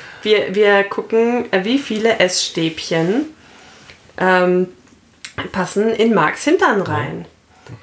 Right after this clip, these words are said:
Und, äh, wie viele Essstäbchen sind der Umfang eines Pferdepenises?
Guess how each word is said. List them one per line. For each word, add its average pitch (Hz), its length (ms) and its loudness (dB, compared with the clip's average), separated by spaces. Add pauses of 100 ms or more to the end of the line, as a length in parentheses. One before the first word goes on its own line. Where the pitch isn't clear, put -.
(360)
Und, 185 460 2
äh, 180 380 4
wie 190 120 -2
viele 220 240 0
Essstäbchen 202 720 0
sind 190 220 2
der 190 160 2
Umfang 175 360 -2
eines 165 220 -4
Pferdepenises? - 840 -6